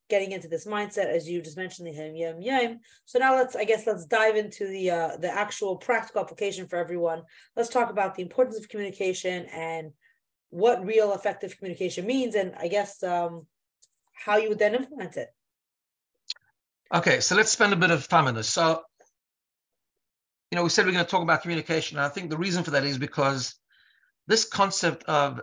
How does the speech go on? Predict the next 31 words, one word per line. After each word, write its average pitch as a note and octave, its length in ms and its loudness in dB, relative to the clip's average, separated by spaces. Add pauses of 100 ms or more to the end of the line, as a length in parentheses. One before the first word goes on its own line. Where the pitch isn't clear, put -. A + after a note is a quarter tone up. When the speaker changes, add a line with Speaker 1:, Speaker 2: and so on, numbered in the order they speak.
Speaker 2:
learning E3+ 440 0
to D3+ 100 -4
make C#3 200 -2
space - 360 -2
for C#3 80 -2
others, C#3 380 -4
learning C#3 240 -2
to C3 120 -6
respect C3 460 -2
another C3+ 340 2
and C3 100 0
another's A#2 360 -2
world, C3 380 -2 (800)
really F#3 480 4
is D#3+ 340 -6
implemented E3 580 -2
through F3 200 -6
the D3 80 -4
concept C#3 520 -4
of C#3 140 -8
communication. A2+ 640 -6 (560)
So - 100 -4
let's A3 140 6
just F3 140 -4
break E3 200 4
that C#3 160 2
down B2+ 180 2
a A#2 60 0
little G#2 160 -6
bit. - 220 -14
So D3 380 4